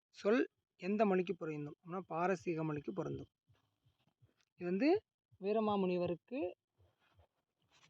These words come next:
திருச்சி ஆண்ட சந்தா சாஹிப் அப்படிங்கிற மன்னர் கொடுத்த ஒரு பட்டம். இதுக்கு வந்து தூய துறவி அப்படின்னு பேரு. இது வந்து நம்ம டென்த் புக்லயே இருக்கு, தேம்பவாணியில படிச்சுக்கோங்க.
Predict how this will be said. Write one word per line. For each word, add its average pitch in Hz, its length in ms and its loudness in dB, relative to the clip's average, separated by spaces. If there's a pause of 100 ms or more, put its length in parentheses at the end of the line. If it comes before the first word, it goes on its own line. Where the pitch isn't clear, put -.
திருச்சி 202 300 2
ஆண்ட 190 240 6
சந்தா 185 300 4
சாஹிப் 180 340 4
அப்படிங்கிற 165 280 -2
மன்னர் 165 320 -4
கொடுத்த 160 260 -10 (220)
ஒரு 160 220 -12
பட்டம். 139 360 -14 (320)
இதுக்கு 175 240 -8
வந்து 220 180 -4
தூய 185 260 2
துறவி 160 320 -6
அப்படின்னு 151 260 -6
பேரு. 165 220 0
இது 185 100 2
வந்து 170 220 0 (760)
நம்ம 156 180 -10
டென்த் 170 300 -4
புக்லயே 180 360 0
இருக்கு, 147 320 -4
தேம்பவாணியில 160 680 2
படிச்சுக்கோங்க. - 520 -10